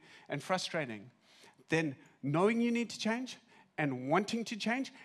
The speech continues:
and trying to change and not changing. So this series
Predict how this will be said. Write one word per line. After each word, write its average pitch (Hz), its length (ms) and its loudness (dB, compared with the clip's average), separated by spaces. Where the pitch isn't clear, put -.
and 143 160 -4
trying 202 300 4
to 202 140 -4
change 208 360 0
and 151 180 4
not 151 160 4
changing. 131 400 0
So - 140 -2
this 247 180 6
series 123 440 -2